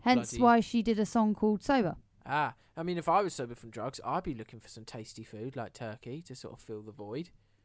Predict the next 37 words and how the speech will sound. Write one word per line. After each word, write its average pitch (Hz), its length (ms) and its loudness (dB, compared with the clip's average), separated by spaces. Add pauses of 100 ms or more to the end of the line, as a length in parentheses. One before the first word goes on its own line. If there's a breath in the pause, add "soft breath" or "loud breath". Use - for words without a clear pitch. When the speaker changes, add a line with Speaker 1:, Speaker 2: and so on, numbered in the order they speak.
Speaker 1:
Well, 240 100 6
yeah. 262 220 4
Speaker 2:
Would 151 80 -8
you 151 60 -8
not? 202 280 -4
So, 160 400 -2 (1600)
um, 139 380 -2 (1300 soft breath)
someone 143 340 0
put, 139 260 4
"Demi 214 300 2
Lovato 185 560 4
murdered 175 460 2
a 170 60 -2
turkey 160 520 0
in 135 60 -6
a 123 80 -8
Burberry 147 560 2
button-up," 120 580 0
said 117 200 -10
a 113 40 -8
third. 110 280 -8
I 110 60 -4
assume 117 220 -10
that's 90 160 -12
what 78 100 -16
she 107 120 -12
was 107 120 -12
wearing. 110 320 -6 (300 soft breath)
"Demi 240 240 -2
Lovato 190 840 0 (100)
adopting 170 560 -2
a 147 40 -6
turkey 175 440 -2
to 123 120 -8
cook - 380 2
it 160 60 2
anyway 123 560 0